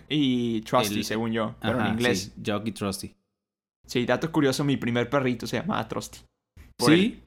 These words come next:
Speaker 1: Sí, por él.
Speaker 2: Es que es buenísimo.
Speaker 1: Es muy bueno. El siguiente tema es la historia. ¿Qué te pareció la historia? Ya platicamos que es este Scamp que se,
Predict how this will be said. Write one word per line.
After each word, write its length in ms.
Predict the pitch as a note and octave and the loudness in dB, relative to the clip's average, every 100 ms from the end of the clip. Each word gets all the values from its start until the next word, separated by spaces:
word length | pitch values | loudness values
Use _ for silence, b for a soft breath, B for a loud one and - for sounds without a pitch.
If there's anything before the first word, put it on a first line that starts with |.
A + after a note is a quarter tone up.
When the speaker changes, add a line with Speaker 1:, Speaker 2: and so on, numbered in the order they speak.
| _ | _
Speaker 1:
Sí, 180 | - C3+ | -2 0
por 160 | A2 | 0
él. 160 | A2 F#3+ - _ _ | -4 -6 -14 _ _
Speaker 2:
Es 160 | F2 - | -14 -10
que 80 | F#2+ | -8
es 80 | F2+ | -8
buenísimo. 680 | F#2 D#2+ - G2+ F2+ F#2 - - | -8 -8 -8 -6 -8 -10 -16 -4
Speaker 1:
Es 180 | C#3 C3+ | 0 2
muy 180 | C#3+ C#3 | 2 2
bueno. 360 | B2+ B2 A2+ A2+ _ - - _ - - | 2 2 -2 -6 _ -20 -20 _ -8 0
El 140 | D3+ | 0
siguiente 440 | D#3 E3+ G3 G#3+ | 2 4 4 4
tema 400 | A3 F#3+ F3+ G3 - | 2 0 2 2 0
es 160 | D3+ | 0
la 80 | D#3+ | 4
historia. 520 | D#3 - C#3+ A#2+ - - _ _ _ _ _ - _ _ _ _ | 2 2 0 0 -2 -12 _ _ _ _ _ -20 _ _ _ _
¿Qué 100 | F#3 | 0
te 120 | F#3 | 0
pareció 320 | A#3+ G3 D3 C#3+ | 0 0 0 0
la 80 | |
historia? 380 | D3 - A2 - _ _ _ _ _ _ _ - | -4 -4 -8 -8 _ _ _ _ _ _ _ -6
Ya 120 | D3+ E3 | -4 -2
platicamos 580 | G3 E3 C#3+ D3 D#3+ | 0 2 2 2 -2
que 180 | - B2 | 0 0
es 160 | A#2+ - | 0 -2
este 360 | - B2 - C#3 | -4 -4 -2 -2
Scamp 440 | C3+ C3 C3 C3 | 0 0 0 -2
que 160 | - A#2 | -4 -4
se, 440 | A#2 G#2 G#2+ - | -2 -4 -4 -10